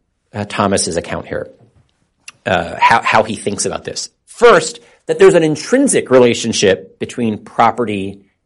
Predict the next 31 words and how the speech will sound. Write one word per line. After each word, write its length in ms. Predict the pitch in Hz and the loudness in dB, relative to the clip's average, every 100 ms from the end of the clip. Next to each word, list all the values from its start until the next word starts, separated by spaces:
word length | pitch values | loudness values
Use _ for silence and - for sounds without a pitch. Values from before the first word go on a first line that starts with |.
| _ | _
and 240 | 104 98 95 | -6 -6 -6
human 380 | - 117 101 92 | -6 -4 -4 -6
flourishing, 600 | - 98 90 - - 90 | -2 0 0 -4 -14 -20
between 300 | _ - 95 | _ -18 -18
property 500 | - 110 95 104 98 | -4 0 0 0 -4
and 80 | 87 | -4
the 60 | 87 | -6
common 400 | - 92 87 85 | -8 -8 -6 -6
good, 240 | 98 80 | -4 -4
between 320 | - - 85 | -6 -16 -18
property, 760 | 80 - 90 92 92 85 73 - _ _ - | -10 -4 -4 -4 -8 -8 -10 -16 _ _ -10
uh, 140 | 87 | -8
and 160 | - 90 | -6 -8
human 320 | - 131 92 | -2 -2 -2
goods. 360 | 78 - - - _ _ _ _ - | -8 -14 -16 -18 _ _ _ _ 2
Uh, 180 | 110 - | 2 4
second, 720 | - 196 202 185 135 - - _ _ | 2 2 2 2 2 -6 -20 _ _
that 300 | - 123 120 | -2 0 0
privatizing 920 | - - 165 226 214 - 120 110 107 | -4 0 4 4 4 0 0 0 -2
property 520 | 95 110 98 98 98 104 | -4 0 0 0 0 0
actually 280 | 110 127 | 0 -2
provides 600 | 117 120 110 107 104 95 - | -2 2 4 6 4 -2 -10
an 120 | 107 - | -10 0
order, 600 | 135 139 131 120 117 - - _ - | 4 6 6 6 4 0 -18 _ -10
a 80 | 101 | -8
series 340 | - 123 120 | -4 -2 0
of 120 | - | 0
incentives, 840 | 95 90 123 120 120 117 107 101 - - _ - | -2 0 0 0 2 2 2 0 -12 -20 _ 0
a 100 | 123 | 4
way 300 | 135 143 139 | 4 4 4
of, 420 | 120 110 - | 2 0 -6